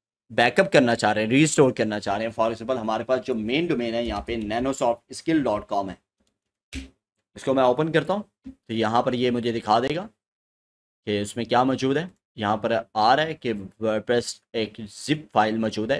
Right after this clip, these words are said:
तो यहाँ पर भी आ रही, तो ये मेन डोमेन है। अगर आपने किसी और डोमेन पर बैकअप लेना है, for example कोई सब डोमेन है, तो आपने उस फोल्डर को सिलेक्ट कर लेना है। अभी हम सिलेक्ट कर रहे हैं, मेन डोमेन के ऊपर काम कर रहे हैं, तो यहाँ पे पब्लिक एचटीएमएल के फोल्डर में आऊँगा और यहाँ मैंने अपलोड कर दिए एक फाइल,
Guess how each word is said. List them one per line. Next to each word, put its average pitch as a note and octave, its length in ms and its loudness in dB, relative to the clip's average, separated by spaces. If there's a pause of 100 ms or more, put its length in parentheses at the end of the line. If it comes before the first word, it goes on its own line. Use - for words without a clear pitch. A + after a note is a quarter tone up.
(140)
तो A2+ 60 -6
यहाँ G#2 260 0
पर G#2+ 120 -2
भी G#2+ 120 -4
आ F2+ 140 -4
रही, - 160 -14 (880)
तो C#3 60 6
ये C3+ 200 4
मेन C3 200 4
डोमेन F#2+ 200 -2
है। E2+ 100 -12 (320)
अगर E3 200 6
आपने E3 280 4
किसी E3 240 -6 (100)
और E3 260 10
डोमेन C#3+ 340 6
पर C3+ 140 4
बैकअप A2 340 0
लेना G2+ 220 -2
है, A2 80 -6
for G#2+ 200 0
example A2 340 -2
कोई C3 140 2
सब D#3+ 200 0
डोमेन B2+ 280 4
है, C3+ 60 2
तो D#3 120 0
आपने B2+ 280 4
उस D3 160 -2
फोल्डर A#2 340 2
को A#2 120 -2
सिलेक्ट G2 280 -6
कर F#2+ 60 -10
लेना F2 160 -10
है। F#2 80 -16 (400)
अभी D#3 220 6
हम G3 160 2
सिलेक्ट D#3 320 4
कर D#3 120 6
रहे D#3 100 4
हैं, E3+ 120 0
मेन B2+ 300 4
डोमेन D3 260 2
के C#3+ 120 2
ऊपर C#3 180 2
काम A#2+ 240 2
कर A#2+ 160 -2
रहे B2 80 0
हैं, C3+ 100 -2
तो C#3+ 80 -2
यहाँ A2 200 0
पे B2+ 100 -2
पब्लिक B2+ 380 -2
एचटीएमएल C#3+ 420 0
के D3 100 0
फोल्डर C3 340 4
में E3 100 0
आऊँगा C3+ 280 2
और C#3 160 -4
यहाँ A#2+ 220 4
मैंने D#3 200 0
अपलोड C#3 440 4
कर C#3 200 4
दिए C3 260 4
एक B2+ 200 0
फाइल, G#2 380 4